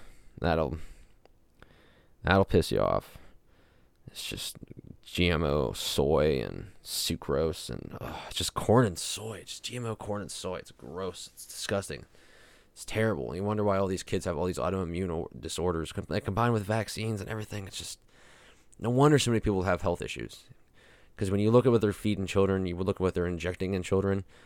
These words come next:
you know, from such a young age. Like, imagine, we have to be s-, humans are so strong, resilient, and powerful to be injected with literal heavy metals, injected with,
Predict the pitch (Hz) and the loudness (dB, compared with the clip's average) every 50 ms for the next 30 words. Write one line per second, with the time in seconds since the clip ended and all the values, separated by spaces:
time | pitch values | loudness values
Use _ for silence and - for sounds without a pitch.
0 | - - - - - - _ _ _ - - - 90 95 90 - - 95 92 - | -20 -20 -20 -20 -20 -20 _ _ _ -20 -10 0 2 2 2 2 0 -2 2 4
1 | 113 107 - 98 95 95 98 95 95 98 98 92 87 92 98 107 110 117 123 139 | 2 4 4 4 4 4 6 6 4 4 4 4 2 2 4 4 4 4 4 4
2 | 175 180 196 175 - 143 131 - 131 143 156 190 190 - 156 160 160 143 - - | 4 4 2 0 0 -4 -6 -6 -4 -2 -2 -2 -2 -4 -6 -6 -4 -4 -4 -4
3 | - - - - 101 98 - 143 156 165 190 196 185 165 143 127 - - - - | -6 -6 -8 -8 -8 -6 -2 -2 2 2 4 2 2 0 -2 -4 -4 -6 -6 -6
4 | - - 104 101 101 107 107 104 104 110 113 110 - - - - - - - - | -4 -2 2 4 6 8 8 8 6 4 2 -2 -4 -8 -16 -20 -20 -20 -20 -20
5 | - _ _ _ _ _ - - - - - - - 87 92 90 90 90 87 87 | -20 _ _ _ _ _ -14 -10 -6 -6 -4 0 2 4 4 6 6 4 2 0
6 | 85 85 87 - - _ _ - 82 87 90 90 85 90 90 87 87 87 87 85 | -4 -6 -10 -14 -18 _ _ -4 -4 -2 0 4 6 6 6 6 6 2 0 -2
7 | - - _ _ _ _ _ _ _ _ _ - 87 87 90 87 - - - _ | -4 -6 _ _ _ _ _ _ _ _ _ -4 -4 -2 -4 -4 -6 -10 -14 _
8 | - - _ - - - 82 92 92 92 92 87 - - 85 80 76 85 85 87 | -20 -20 _ -6 -4 0 4 6 6 6 4 2 2 0 0 0 0 -2 -4 -10
9 | - - - 98 85 104 101 95 95 95 - - - - - - - - - - | -8 -6 -6 -4 -2 0 0 0 0 -2 -4 -8 -16 -20 -20 -20 -20 -20 -20 -20
10 | - - - 107 107 98 87 92 98 101 104 - 117 107 101 101 95 - 87 92 | -10 0 2 2 4 4 6 6 6 6 6 6 2 4 6 4 4 4 4 4
11 | 98 98 101 101 90 - - - - 101 85 104 98 90 87 87 90 92 90 82 | 6 6 8 6 6 4 0 -2 -2 0 0 0 -2 0 0 0 2 2 2 0
12 | 78 76 - - - - - _ _ - - - - - - - _ - - 101 | 0 -4 -6 -10 -16 -20 -20 _ _ -20 -20 -20 -20 -20 -20 -18 _ -2 0 0
13 | 101 98 98 98 101 98 - - 90 95 87 98 95 - - - | 0 2 4 4 4 4 2 -2 -2 0 2 0 0 0 -6 -14